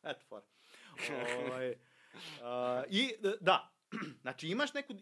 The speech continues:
Speaker 1: ideju koja je dominantna, recimo to, kralj treba da vlada. I onda nalaziš, e, vremenom prosto se javljaju neke kontradikcije unutar te ideje. To, a, sad,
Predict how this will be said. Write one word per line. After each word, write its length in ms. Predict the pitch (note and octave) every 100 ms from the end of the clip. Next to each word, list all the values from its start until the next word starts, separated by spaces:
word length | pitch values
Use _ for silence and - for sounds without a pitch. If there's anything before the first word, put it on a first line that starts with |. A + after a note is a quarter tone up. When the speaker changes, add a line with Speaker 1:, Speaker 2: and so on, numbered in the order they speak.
| G#3 -
Speaker 1:
ideju 340 | C#3+ D#3+ B3+ A3
koja 100 | B3
je 60 | G3+
dominantna, 680 | F3+ F3+ F#3 F3+ - B2 E3+ - -
recimo 600 | - D3 - G#3+ G3+ D#3+
to, 220 | - E3
kralj 280 | - C#3 F#3+
treba 220 | F#3+ G3+
da 80 | E3
vlada. 260 | C3 F2 _ _ - -
I 140 | E3
onda 140 | D#4+ C4+
nalaziš, 520 | B3 D#4 D4 B3 -
e, 40 | - _ _ _ - - - _ _ _ E3+
vremenom 600 | D3+ A#3 C#4+ B3+ B3 G#3
prosto 540 | A#3+ C4 - A#3 - _ _ _
se 200 | - D#3+ - G3+
javljaju 500 | C#3 B2+ E3 C4 A#3+
neke 260 | A#3+ A#3
kontradikcije 680 | - E3+ D#3 C3+ G3+ - D4+
unutar 340 | A3+ G3+ - -
te 160 | C#3
ideje. 200 | A2+ G#2
To, 320 | _ G#3+ - -
a, 180 | C3+ G#2+ - _
sad, 240 | - A#2+